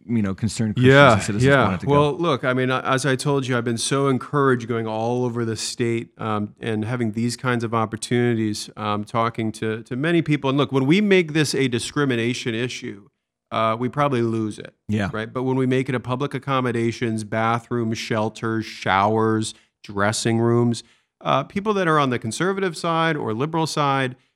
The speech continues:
Speaker 2: uh, they all, s-, many, most of them seem to get it,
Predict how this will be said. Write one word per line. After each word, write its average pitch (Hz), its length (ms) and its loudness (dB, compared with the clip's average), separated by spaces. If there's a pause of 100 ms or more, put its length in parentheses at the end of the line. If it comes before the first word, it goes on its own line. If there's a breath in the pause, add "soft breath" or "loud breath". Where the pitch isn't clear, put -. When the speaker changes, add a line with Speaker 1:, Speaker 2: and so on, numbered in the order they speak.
(140)
Speaker 2:
uh, 120 380 2
they 139 200 -2
all, 156 260 2
s-, - 180 -4
many, 156 540 0
most 170 460 0
of 147 120 -4
them 120 160 0
seem 110 260 -2
to 110 100 -6
get 104 280 -6
it, - 140 -14